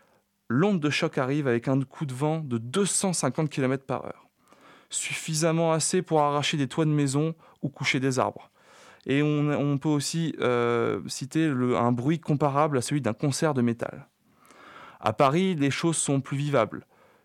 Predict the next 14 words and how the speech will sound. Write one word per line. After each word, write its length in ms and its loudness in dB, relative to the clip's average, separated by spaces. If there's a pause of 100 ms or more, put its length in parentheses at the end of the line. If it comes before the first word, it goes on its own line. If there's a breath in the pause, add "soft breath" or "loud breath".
Il 40 -6
n'y 80 2
a 40 0
pas 140 2
de 60 -4
radiation, 840 0
donc 340 -2 (220)
pas 120 2
de 40 -2
brûlure. 540 -4 (840 soft breath)
Trente 240 0
minutes 400 0
après 440 0
l'impact, 640 -4